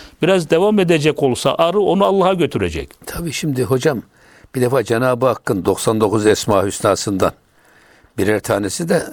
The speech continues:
Speaker 2: e, zahir ve batın.
Speaker 1: Tabii.
Speaker 2: Zahir de o, batın da o.
Speaker 1: Batın.
Speaker 2: Tabii bir defa yine Hazreti Pir öyle diyor. Yani "işin sadece zahirine bakan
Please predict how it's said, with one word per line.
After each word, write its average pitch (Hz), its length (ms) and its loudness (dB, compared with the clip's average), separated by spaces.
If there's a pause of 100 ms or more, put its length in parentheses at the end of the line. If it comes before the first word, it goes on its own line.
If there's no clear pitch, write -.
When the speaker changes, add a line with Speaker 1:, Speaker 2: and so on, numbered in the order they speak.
(160)
Speaker 2:
e, 98 80 2
zahir 101 600 0 (200)
ve 117 260 -2
batın. - 460 -2
Speaker 1:
Tabii. 87 300 -10 (180)
Speaker 2:
Zahir 95 480 -4
de 80 100 -2
o, 160 360 -4 (520)
batın 90 420 -4
da 87 80 -2
o. - 40 -6
Speaker 1:
Batın. 92 400 -8 (520)
Speaker 2:
Tabii 165 300 -4
bir 127 100 -2
defa 131 380 -2 (600)
yine 117 380 -2
Hazreti 113 460 -2
Pir 117 340 -2
öyle 110 300 2
diyor. 85 220 -2 (640)
Yani 113 180 -4
"işin 127 200 -2
sadece 113 480 0
zahirine 104 640 2
bakan - 280 -2